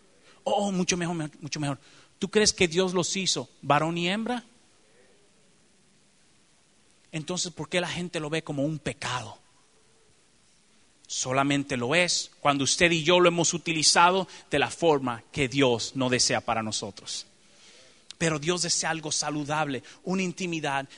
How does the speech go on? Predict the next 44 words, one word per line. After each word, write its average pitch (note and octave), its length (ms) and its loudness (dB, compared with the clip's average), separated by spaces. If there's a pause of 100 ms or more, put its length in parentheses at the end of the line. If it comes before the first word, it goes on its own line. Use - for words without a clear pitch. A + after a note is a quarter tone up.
de D#3+ 100 2
acuerdo D#3 360 0
a C#3 40 2
la C3+ 80 0
palabra C3+ 440 -2
de C3 80 -4
Dios, C3 260 -8
una F#3+ 140 -2
intimidad E3 460 -2
cercana. D#3 460 4
De D#3+ 100 6
hecho, F3+ 200 4 (180)
la D#3 140 8
palabra E3+ 360 8
de F3 80 8
Dios F#3 440 2 (260)
es F3 160 6
muy G3 160 2
claro. G3 260 6
¿Está F#3+ 200 6
listo? A3+ 360 4 (200)
Mire, D3 200 2
déjeme E3 240 0
leerle D#3 280 2
porque C3+ 240 -4
a B2 40 2
veces C#3 180 -2
la D#3 80 0
gente D3 200 -2
no C3 80 -4
me B2 120 -4
cree. C3+ 200 -2 (220)
Si F#3+ 160 -2
no G3 100 2
trajo B3 260 4
su A#3 160 2
Biblia, F3 460 4 (280)
pero C#3 160 4
si E3 120 0
la C#3+ 100 6
trajo, G#3 240 8
búsquelo G3+ 280 4
ahí, C#3+ 120 6
Cantares, E3 680 4